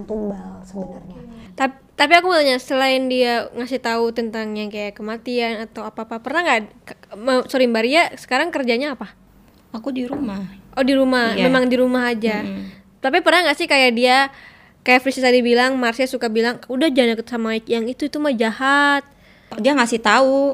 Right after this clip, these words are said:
Speaker 3: paling kalau yang baik, kalau yang jahat ya iya nggak boleh gitu.
Speaker 2: Udah bilang dia di awal bilang nggak boleh?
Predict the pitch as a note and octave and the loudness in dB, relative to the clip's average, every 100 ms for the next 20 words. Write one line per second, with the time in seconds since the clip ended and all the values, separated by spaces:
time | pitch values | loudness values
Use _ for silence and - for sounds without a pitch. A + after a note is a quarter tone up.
0 | - - A3+ C4 C#4+ A3 G#3+ G#3 G3+ G#3 | -4 -2 0 2 2 2 2 0 0 -4
1 | G#3+ G#3+ - - - _ F#3+ G3 G#3+ A#3 | -8 -10 -14 -20 -20 _ -2 2 2 2
2 | B3 A#3+ A#3 A3 G#3+ G#3 G3+ G3 A3+ C#4 | 0 -2 -4 0 2 2 0 0 -2 -2
3 | G#3+ G3 C#4+ B3 G3 F#3 C4 A3+ A3+ F#3 | -2 -4 -4 -4 -6 -6 -6 -8 -8 -12
4 | - - C4+ C4 A#3 C4 B3 A#3+ A#3+ A3 | -14 -2 6 8 10 8 8 8 6 4
5 | A3 A3+ B3 A#3 A3+ A3 G#3+ G#3 G3+ | 4 4 4 2 0 0 -2 -4 -6